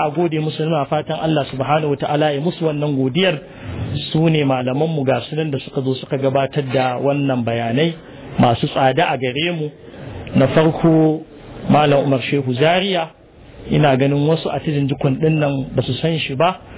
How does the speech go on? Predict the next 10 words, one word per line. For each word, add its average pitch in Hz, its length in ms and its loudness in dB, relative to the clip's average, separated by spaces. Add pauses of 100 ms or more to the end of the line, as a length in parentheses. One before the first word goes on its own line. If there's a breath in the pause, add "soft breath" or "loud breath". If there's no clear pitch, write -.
(180 loud breath)
ko 185 160 6
kuma 160 220 4
wannan 160 420 2
ita 151 200 -2 (120)
ce 127 320 -4
haɗuwarsu 156 640 2
ta 143 100 0
farko 139 380 2
da 120 80 0
shi. - 260 -6